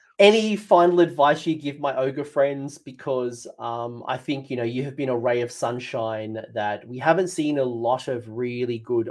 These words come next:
ogres in the tops of tournaments. Obviously, you do well, but, you know, people aren't nearly talking about enough. And I guess as people are looking at their kits,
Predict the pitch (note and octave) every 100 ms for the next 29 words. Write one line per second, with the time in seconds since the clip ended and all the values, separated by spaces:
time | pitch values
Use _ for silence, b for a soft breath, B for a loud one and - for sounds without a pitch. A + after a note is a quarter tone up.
0 | - A#2 A#2 B2 A2+ A2 _ A#2 A#2 G#2+
1 | A2+ - B2 A2 - G#2+ - A#2 B2 E3
2 | E3 - E3+ E3+ - C3+ A#2+ A2+ G#2 G2
3 | F#2 G2 F#2+ F#2+ G#2+ B B B C3+ A2
4 | - G3 G3 F3 C3+ B2+ B2 B2 B2+ B2+
5 | B2 - A#2 - A#2+ A2 A2 G#2 G2+ G2+
6 | - A#2 G#2+ A2 A2+ - A#2+ A#2+ A#2+ A#2+
7 | b b b b b - A3 G3 D#3 D#3
8 | D#3+ - A2+ - F3 E3 -